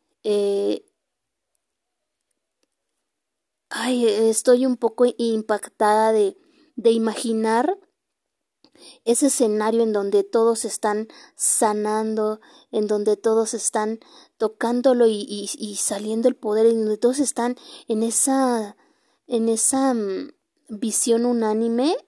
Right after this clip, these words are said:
de, de, de fe, de saber, de tener la certeza de que Él los va a sanar y tomar la sanidad,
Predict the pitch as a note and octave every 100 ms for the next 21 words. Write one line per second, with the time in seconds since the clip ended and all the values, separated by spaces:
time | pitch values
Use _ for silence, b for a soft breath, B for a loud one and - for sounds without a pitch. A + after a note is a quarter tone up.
0 | _ G3 G#3 G3+ F#3+ G3+ G3 F#3+ - -
1 | A#3 B3 A3+ G3 - G3 G#3+ C#4 F4 _
2 | _ _ _ _ _ - A3 A3+ A3 A#3
3 | B3+ A#3+ B3 G#3+ - - B3 - E4+ -
4 | _ _ _ _ _ G#3+ G#3 G3+ G#3+ G#3
5 | G#3 G#3 G#3+ A3 G#3+ G#3 - G#3 G#3 G#3+
6 | C4+ - _ _ _ A3 - B3 A#3+ A3+
7 | A#3 C4 F#4 D4+ A#3+ - G3+ F#3+ F#3 G3